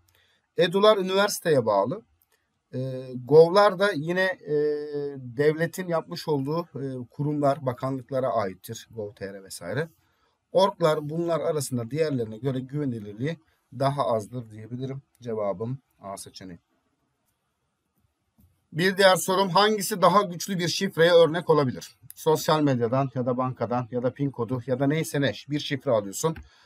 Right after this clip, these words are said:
Bu şifreyi oluşturmak istiyorsun. Baksana on, yirmi, otuz, kırk. Azra Fındık adını soyadını yazmış. Yani bunlar, e, kolaylıkla erişilebilir sevgili öğrencim. Yani ben diyelim ki Azra Fındık a-, diye bir kişinin aldığım zaman orada şifresini denerken Azra Fındık denerim.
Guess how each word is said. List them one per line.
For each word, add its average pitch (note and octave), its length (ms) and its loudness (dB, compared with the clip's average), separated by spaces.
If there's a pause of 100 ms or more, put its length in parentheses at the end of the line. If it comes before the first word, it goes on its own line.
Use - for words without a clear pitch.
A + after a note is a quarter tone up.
(160)
Bu D#3+ 140 -4
şifreyi F#3 360 -2
oluşturmak D#3 520 -2
istiyorsun. A2+ 360 -10
Baksana B2+ 400 -2
on, D#3 300 -2
yirmi, D3 240 -2
otuz, C#3 300 -6
kırk. - 320 -10 (220)
Azra D3 360 4
Fındık C#3+ 340 0
adını C#3+ 280 -2
soyadını D3+ 400 -2
yazmış. F#2+ 440 -6 (480)
Yani A#2 280 0
bunlar, C3+ 340 2 (240)
e, A2 360 -4
kolaylıkla D#3+ 760 0
erişilebilir C3+ 760 -4
sevgili A2 460 -10
öğrencim. F2 380 -8
Yani F#2 220 -14
ben B2 220 -2
diyelim G2+ 240 -10
ki - 140 -10
Azra A#2 340 0
Fındık G#2 360 -12
a-, G#2 360 -10
diye G#2 260 -6 (420)
bir C3+ 180 0
kişinin A2+ 360 -8
aldığım B2+ 380 0
zaman A#2 280 -2
orada A2 220 -8
şifresini A#2+ 560 -10
denerken A#2+ 400 -6
Azra B2 380 -2
Fındık C3+ 380 -8
denerim. A#2 300 -8